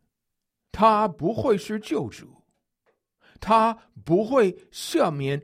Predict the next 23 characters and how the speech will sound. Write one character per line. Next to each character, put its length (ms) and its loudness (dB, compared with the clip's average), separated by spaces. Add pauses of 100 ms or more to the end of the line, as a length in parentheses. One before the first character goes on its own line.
任 240 0
何 140 -6
人 180 -12
的 100 -6
罪 280 -6
孽。 340 -14 (1600)
第 300 -12
三， 440 -6 (320)
犹 220 -2
太 300 0
人 240 0
不 220 -10
承 360 -12
认 280 0
新 440 -2
约 260 0
是 220 -6
圣 320 -4
经 300 -6
的 100 -2
一 220 -10
部 280 -4
分。 260 -16